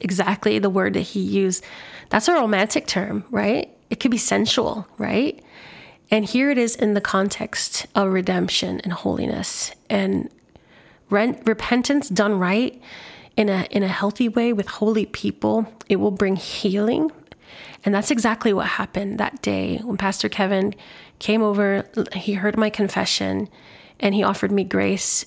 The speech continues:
and something in me healed, and that was very powerful, and I'm so grateful. So yesterday, <laughs> I Zoom called with Kevin, and I said, "Kevin, you're my favorite person to repent to."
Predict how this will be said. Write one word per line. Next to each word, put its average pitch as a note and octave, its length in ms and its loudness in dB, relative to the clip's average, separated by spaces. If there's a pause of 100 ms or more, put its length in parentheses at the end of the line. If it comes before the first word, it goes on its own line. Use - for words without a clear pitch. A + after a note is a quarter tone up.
(120)
and F#3+ 180 2
something C4+ 380 2
in A3+ 180 2
me G3 360 2 (300)
healed, G3 600 -2
and G3+ 160 -2
that B3+ 80 -4
was G#3 140 0
very G3+ 260 0
powerful, G3 800 -2
and G3+ 140 -2
I'm G3 100 0
so G3 160 0
grateful. - 680 -6 (840)
So F#3+ 280 2
yesterday, G3 800 2 (260)
<laughs> C4 280 -6
I F#3+ 140 2
Zoom G#3+ 280 4
called - 360 0
with G3 160 -2
Kevin, G3+ 420 -2
and G3+ 200 -2
I G#3 100 -4
said, - 240 -4
"Kevin, G3+ 260 2
you're G3 100 2
my G#3 140 2
favorite G3+ 280 2
person G3 380 0
to - 160 -2
repent F#3+ 380 0
to." - 300 0